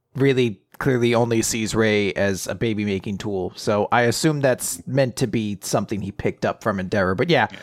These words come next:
Speaker 1: it's also a way to make us less sympathetic for him. But at the same time, he's twelve at this point. So.
Speaker 2: I assumed that it had to do with the way that Rei has been treating him. But I,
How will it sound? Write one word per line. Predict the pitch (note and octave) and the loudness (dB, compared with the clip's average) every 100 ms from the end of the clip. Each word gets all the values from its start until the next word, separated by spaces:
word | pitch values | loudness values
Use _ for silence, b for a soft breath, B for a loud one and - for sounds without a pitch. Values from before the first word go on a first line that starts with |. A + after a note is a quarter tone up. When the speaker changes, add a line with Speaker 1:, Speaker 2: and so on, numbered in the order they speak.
| G2 B | -18 B
Speaker 1:
it's | - A#3 | 2 6
also | F#3+ - E3 | 4 4 2
a | |
way | C#3 C3 | 4 2
to | |
make | B2+ C#3 | 2 0
us | A2+ | 0
less | G#2+ - | -2 0
sympathetic | G#2+ F#2 - - - | -2 -2 -4 -4 -6
for | - E2+ | -8 -8
him. | E2+ - | -8 0
But | A2+ - b b - | 0 0 b b -6
at | A#2 | -2
the | B2+ | 0
same | D#3+ C3+ | 2 0
time, | A#2+ A#2+ A2 | 0 -2 -2
he's | G#2+ F#2+ - _ _ _ | -4 -6 -10 _ _ _
twelve | - B2 A#2+ B2+ B2 - _ | 0 4 4 4 0 -8 _
at | D3 - | 0 2
this | D3 - | 0 2
point. | D#3 D3+ D#3 B B B | 2 4 2 B B B
So. | - G2+ F#2+ F#2+ - _ _ _ _ _ _ _ _ _ _ _ _ _ _ _ | -4 0 2 0 -4 _ _ _ _ _ _ _ _ _ _ _ _ _ _ _
Speaker 2:
I | F3+ G#3+ | 2 4
assumed | E3+ C#3+ A2+ - A#2+ G#2+ | 6 4 2 2 2 2
that | G2 F#2+ | 2 0
it | F2+ F2 | 2 0
had | F#2 F2 | -2 -4
to | |
do | E2+ F2 E2 | -4 -2 0
with | D#2+ D2+ - | -2 -2 -2
the | E2+ | 0
way | D#2+ | 0
that | D#2 E2+ D#2+ | -2 -6 -4
Rei | D#2 D#2 F2+ F#2+ G2+ | -2 0 0 -4 -4
has | G2+ F#2 F#2 | -2 -2 0
been | G#2+ F#2+ F#2+ F#2 | 0 0 0 -2
treating | - G#2+ G2+ G2 | 0 0 2 0
him. | G#2+ G#2+ G#2+ _ _ _ _ | 0 -2 -4 _ _ _ _
But | F2+ F#2 E2+ | -2 2 2
I, | E2 F2 | 2 0